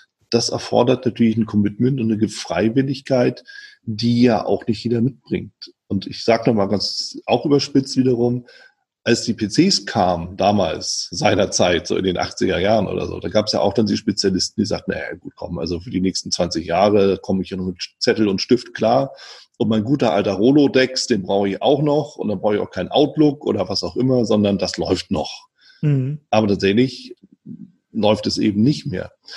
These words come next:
Speaker 1: Wie kann ich denn solche Mitarbeiter einfangen als Unternehmen und eben wirklich dafür begeistern?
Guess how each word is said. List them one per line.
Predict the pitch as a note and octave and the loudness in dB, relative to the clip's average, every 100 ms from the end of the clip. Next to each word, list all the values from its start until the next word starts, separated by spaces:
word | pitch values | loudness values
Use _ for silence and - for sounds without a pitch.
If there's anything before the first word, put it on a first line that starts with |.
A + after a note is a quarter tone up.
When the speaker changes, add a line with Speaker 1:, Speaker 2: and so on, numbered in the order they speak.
| - - | -18 -4
Speaker 1:
Wie | B2+ | -2
kann | - D#3 | 2 0
ich | D3+ | 2
denn | B2+ | 0
solche | A#2+ B2+ C3+ C3 B2 A#2+ - | 2 2 4 4 4 0 0
Mitarbeiter | A#2 A#2+ A2 G2 G2 - G2 - - | 0 4 2 2 0 0 -2 -4 0
einfangen | G#2+ G#2+ - G2 F#2 | 0 0 0 0 0
als | F2 - | -4 -6
Unternehmen | F#2+ F#2 F#2+ A2+ A#2+ A2 | -6 -4 0 2 2 0
und | - A2 G#2 | 0 0 2
eben | A#2 G#2+ | 0 0
wirklich | G#2 G#2+ G2+ | -2 -4 -6
dafür | - G#2+ | -6 -8
begeistern? | G2+ - - - - - | -8 -10 -10 -12 -16 -20